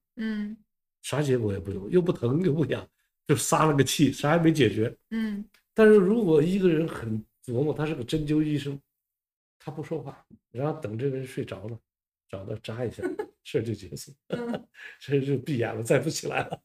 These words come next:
Speaker 1: 嗯。
Speaker 2: 所以我们老把解决问题叫做做扎针灸。
Speaker 1: 嗯。
Speaker 2: 这是我们自己内部有时候开玩笑，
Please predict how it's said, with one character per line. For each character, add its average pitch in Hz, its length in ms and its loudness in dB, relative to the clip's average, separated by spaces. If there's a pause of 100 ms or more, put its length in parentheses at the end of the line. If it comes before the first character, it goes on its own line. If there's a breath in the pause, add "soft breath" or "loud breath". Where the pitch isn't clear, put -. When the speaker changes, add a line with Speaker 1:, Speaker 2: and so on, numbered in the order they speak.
Speaker 1:
嗯。 220 480 -10
Speaker 2:
所 262 180 4
以 214 220 4
我 143 160 8
们 202 100 6
老 165 160 6
把 131 240 2 (160)
解 135 200 6
决 156 140 8
问 202 180 8
题 131 200 0
叫 160 160 4
做 110 180 -2
做 131 220 0
扎 135 300 -6
针 143 220 -2
灸。 143 180 0 (220)
Speaker 1:
嗯。 190 520 -16 (120)
Speaker 2:
这 143 120 6
是 127 60 4
我 104 160 2
们 123 140 -2
自 131 180 0
己 101 160 -4
内 123 200 2
部 110 240 -2
有 98 80 -2
时 107 60 -2
候 110 60 -2
开 110 180 -6
玩 98 140 -6
笑， 98 100 -16